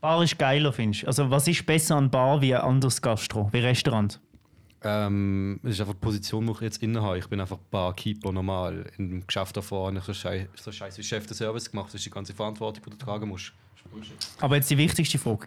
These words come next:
Speaker 1: Keepst du auch die Bar? Und
Speaker 2: Ja.
Speaker 1: was keepst du, die Bar?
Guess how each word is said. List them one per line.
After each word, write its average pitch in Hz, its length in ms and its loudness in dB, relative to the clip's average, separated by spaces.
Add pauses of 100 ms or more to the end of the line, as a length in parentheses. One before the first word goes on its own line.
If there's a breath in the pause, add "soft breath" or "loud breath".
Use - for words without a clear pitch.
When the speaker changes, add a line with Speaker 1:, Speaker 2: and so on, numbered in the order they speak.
Speaker 1:
Keepst - 500 0
du 151 120 6
auch 131 180 4
die 127 80 0
Bar? 107 420 2 (1120)
Und 117 120 -10
Speaker 2:
Ja. 104 40 -8
Speaker 1:
was 156 260 2
keepst - 520 0
du, 107 180 0 (140)
die - 80 -10
Bar? 92 360 0